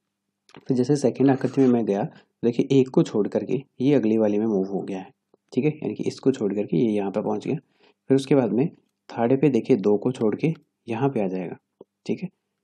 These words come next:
ये थर्ड हो गया। फिर उसके बाद फोर्थ में क्या होगा कि एक, दो,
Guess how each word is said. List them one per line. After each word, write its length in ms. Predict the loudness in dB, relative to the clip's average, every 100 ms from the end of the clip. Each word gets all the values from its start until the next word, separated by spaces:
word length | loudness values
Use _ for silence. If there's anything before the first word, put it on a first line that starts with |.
| _ -6
ये 60 | -6
थर्ड 260 | -4 0
हो 80 | 0
गया। 160 | 0 -2
फिर 340 | -6 _ -10
उसके 180 | 0 0
बाद 120 | 0
फोर्थ 380 | 2 2 2 0
में 80 | -2
क्या 100 | -2
होगा 180 | -2 -2
कि 180 | -4 -4 _ _ _
एक, 260 | 0 0 0
दो, 140 | -2